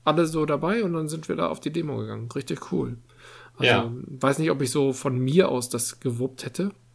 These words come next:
Speaker 1: so in meiner Lethargie. Also ich würde sagen, in der Zeit war ich in gewisser Weise lethargisch, aber das, ich weiß noch, dass in der Zeit, dann war Mölln und dann vielleicht ein, zwei Jahre später gab es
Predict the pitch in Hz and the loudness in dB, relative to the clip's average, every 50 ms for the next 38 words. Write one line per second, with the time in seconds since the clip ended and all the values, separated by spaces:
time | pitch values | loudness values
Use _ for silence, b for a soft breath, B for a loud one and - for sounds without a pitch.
0 | _ _ - 127 135 - 117 117 117 120 117 120 120 120 120 120 117 113 113 - | _ _ -6 -4 -4 -2 -2 -2 -2 -2 0 0 -2 -2 -2 -2 -4 -4 -4 -8
1 | - - - - - - - 151 139 156 170 151 - - 180 180 156 143 139 147 | -10 -6 -6 -6 -4 -2 -2 2 4 4 4 4 4 4 4 4 4 4 2 0
2 | 160 170 156 147 143 143 143 - - - 156 147 147 147 139 127 - B B B | 0 -2 -2 -2 -4 -4 -4 -4 -2 -2 -2 -2 0 -2 -2 -4 -6 B B B
3 | B B B B - 147 127 123 131 120 123 165 - 208 196 175 170 160 156 156 | B B B B 0 0 4 4 4 4 4 2 2 2 0 0 0 -2 -2 -2
4 | 147 135 127 - - 113 135 139 127 120 117 - 107 120 127 123 120 110 - B | -4 -4 -6 -6 -6 -6 -4 -4 -4 -4 -4 -6 -6 -6 -6 -6 -4 -6 -6 B
5 | B B B B B B B B B - - 113 - - - - - - _ _ | B B B B B B B B B -6 -2 -2 0 -2 -2 -4 -8 -12 _ _
6 | - - - - - - - - - - - - - _ _ - 120 - - - | -20 -20 -18 -18 -18 -16 -18 -20 -20 -20 -20 -20 -20 _ _ -10 -8 -8 -8 -8
7 | - - - - - - 196 - - - 185 - - - - - 127 - - - | -10 -12 -8 -6 -4 -2 -2 -2 -4 -4 -6 -8 -10 -10 -10 -6 -4 -2 -4 -4
8 | - - _ - 135 123 117 117 - 117 127 143 151 - - - - - 131 135 | -4 -8 _ -8 -8 -8 -8 -6 -8 -6 -6 -6 -6 -6 -4 -4 -4 -4 -6 -6
9 | 143 147 - - - - - - - _ _ - - - - - _ _ - - | -6 -6 -8 -10 -14 -14 -16 -20 -20 _ _ -20 -20 -20 -20 -20 _ _ -14 -10
10 | 131 117 113 117 113 113 113 113 117 123 135 151 170 180 180 175 175 - - 131 | -8 -6 -4 -2 -2 0 0 0 0 0 0 0 0 0 0 0 -2 -2 -4 -4
11 | 127 131 131 131 - B B B B B B B B B B - - - 107 - | -6 -4 -4 -4 -4 B B B B B B B B B B -16 -12 -12 -10 -8
12 | - 139 139 135 - - 147 151 - - 151 151 139 135 139 123 - - 156 165 | -6 -4 -4 -4 -2 -2 -4 -4 -2 -2 -2 -2 -2 -2 -4 -6 -4 -4 -4 -4
13 | 160 - 156 151 147 B B B B B B B _ - 123 127 135 135 143 143 | -2 -4 -6 -6 -8 B B B B B B B _ -6 -4 -4 -4 -2 -4 -4
14 | 135 - - - - - | -2 -2 -2 -2 -4 -8